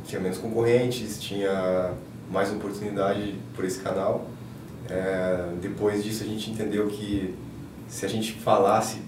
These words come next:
por telefone, criando uma área de inside sales, a gente conseguia converter um pouco mais, ah, um volume maior de clientes. Então, entender, pô, quais são os clientes que a gente vai falar, quais que a gente não vai falar, porque o nosso volume é muito grande.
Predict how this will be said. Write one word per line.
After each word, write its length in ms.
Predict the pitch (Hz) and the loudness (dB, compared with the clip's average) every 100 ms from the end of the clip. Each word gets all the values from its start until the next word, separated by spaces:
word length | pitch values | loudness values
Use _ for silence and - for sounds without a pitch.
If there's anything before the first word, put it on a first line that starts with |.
| - - | -12 -8
por 120 | 110 | -4
telefone, 580 | 110 104 101 110 110 110 | 0 0 0 2 4 4
criando 240 | 104 107 | 2 2
uma 120 | 95 95 | 4 4
área 180 | 101 | 2
de 60 | 98 | 0
inside 300 | - 110 95 | -4 -4 -4
sales, 340 | - 104 101 | -2 0 0
a 20 | 98 | 0
gente 160 | 95 | -4
conseguia 320 | - - 98 | -6 -6 -4
converter 520 | - 104 98 98 98 - - - - - - | -4 -2 -2 -2 -2 -2 -6 -10 -8 -8 -6
um 60 | - | -4
pouco 260 | 101 98 | -2 0
mais, 560 | 98 98 98 92 - - 92 | 0 2 2 0 -2 -6 -4
ah, 680 | 92 92 92 92 90 87 85 | -2 2 2 2 0 -2 -4
um 320 | 87 87 - | -4 -6 -6
volume 220 | 101 101 | -2 0
maior 380 | 104 104 95 104 | 2 6 8 8
de 80 | - | 4
clientes. 600 | - 92 98 117 113 - - - - - - | 0 2 2 2 -2 -6 -10 -12 -12 -12 -10
Então, 160 | - 101 | -4 0
entender, 280 | 104 104 104 | 2 2 2
pô, 180 | 110 101 | 2 2
quais 240 | - - | 2 2
são 100 | 117 | 0
os 80 | - | -2
clientes 220 | 110 107 | 0 0
que 80 | 107 | 0
a 20 | |
gente 80 | 98 | 0
vai 100 | 98 | 0
falar, 340 | 92 95 101 | 2 2 2
quais 180 | - 95 | 2 -2
que 80 | 98 | -4
a 20 | |
gente 140 | - | -4
não 100 | - | -2
vai 140 | 95 92 | 0 0
falar, 220 | 92 98 | 0 0
porque 140 | 104 | 2
o 40 | 113 | 2
nosso 140 | 113 | 2
volume 260 | 120 117 113 | 4 4 4
é 20 | |
muito 260 | 113 110 - | 2 2 2
grande. 440 | 104 101 95 98 | 2 4 2 0